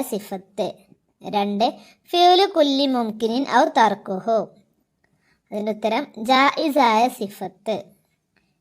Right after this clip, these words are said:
മൂന്ന്, അന്ത്യം ഇല്ലാതിരിക്കൽ. ഉത്തരം ബക്കാ. നാല്, തുടക്കം ഇല്ലാതിരിക്കൽ. ഉത്തരം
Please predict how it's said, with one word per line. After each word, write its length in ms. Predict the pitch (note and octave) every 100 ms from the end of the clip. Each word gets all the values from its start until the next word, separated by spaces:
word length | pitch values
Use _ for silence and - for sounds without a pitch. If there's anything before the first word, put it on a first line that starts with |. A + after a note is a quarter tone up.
| _ -
മൂന്ന്, 360 | G#3 G#3 G#3 B3+ D4 _ _ _ -
അന്ത്യം 540 | C4 C#4 D4 D4+ F4 F#4+
ഇല്ലാതിരിക്കൽ. 1080 | B3 B3 A#3 A3+ A3+ A#3 G#3+ G3+ - A3+ G#3+ - _ _ _ _ _ _ _ _ _ -
ഉത്തരം 360 | G3+ A3 B3 C#4
ബക്കാ. 420 | A3+ G#3+ - G#3+ G3+ G#3 A#3 F#3+ - _ _ _ _ _ _ _ _ _ _ _ _ _ _ _ _ _ _ _ _
നാല്, 380 | A#3+ A#3 A#3 C#4+ D4+ - -
തുടക്കം 600 | C#4+ C#4 C#4+ - E4+ F4 -
ഇല്ലാതിരിക്കൽ. 920 | B3+ A#3+ A#3 A#3 A3+ G#3 G3 - A3+ G3+ - - _ _ _ _ _ _ _ _ _ _
ഉത്തരം 360 | _ - A3